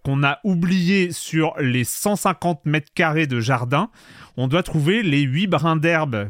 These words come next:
que, qui sont passés entre deux passages de tondeuse et qu'il va falloir couper pour atteindre le cent pour cent. J'ai l'impression, en tout cas d'après ce que j'ai compris, que dans Power Wash Simulator, il y a aussi cette phase de jeu qui, euh, nous met face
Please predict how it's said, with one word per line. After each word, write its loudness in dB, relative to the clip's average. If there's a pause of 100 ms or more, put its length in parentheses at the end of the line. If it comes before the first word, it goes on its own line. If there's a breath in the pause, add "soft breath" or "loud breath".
que, 0
qui -4
sont -4
passés 0
entre -2
deux 0
passages 0
de 0
tondeuse -2 (400 loud breath)
et -2
qu'il 0
va 2
falloir -2
couper -2
pour -2
atteindre -2
le -2
cent -4
pour -6
cent. -10
J'ai 0
l'impression, -2
en -2
tout -10
cas -4
d'après -2
ce -14
que -8
j'ai -4
compris, -6 (280 loud breath)
que 0
dans -2
Power 2
Wash 0
Simulator, -2
il -4
y 2
a 2
aussi 0
cette -2
phase 0
de 0
jeu 0 (400 loud breath)
qui, 0
euh, 2
nous 2
met 2
face -4